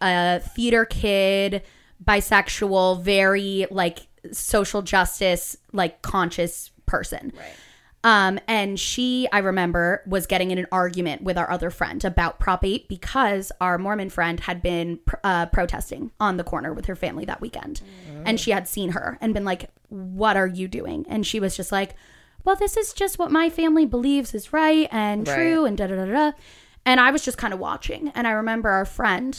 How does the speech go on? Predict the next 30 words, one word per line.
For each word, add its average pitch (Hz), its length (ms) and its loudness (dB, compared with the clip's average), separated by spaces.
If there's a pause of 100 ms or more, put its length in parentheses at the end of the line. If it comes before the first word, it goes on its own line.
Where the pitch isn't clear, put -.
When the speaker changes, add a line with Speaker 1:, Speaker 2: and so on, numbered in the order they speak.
Speaker 1:
the 185 320 2
one 190 200 -2
who 190 100 -2
was, 185 340 -6
you 202 120 -2
know, 175 260 0 (220)
against, 180 560 -2
well, 220 320 4 (180)
yes, - 240 -2
against 220 420 2
Prop - 240 2
eight, - 140 -12
Speaker 3:
Yes. 156 160 0
Speaker 1:
because - 140 -4
for 196 180 2
Prop - 240 0
eight - 100 -6
was 175 240 -12
the 180 80 -6
ban - 200 -8
on 170 80 -8
gay - 100 -10
marriage, - 220 -8
Speaker 3:
Yeah. 147 160 -4 (480)
Speaker 1:
said, 233 240 2
"Sierra, 226 320 4
what 196 100 0
do 185 80 -4
you 175 140 -2
think?" - 400 -12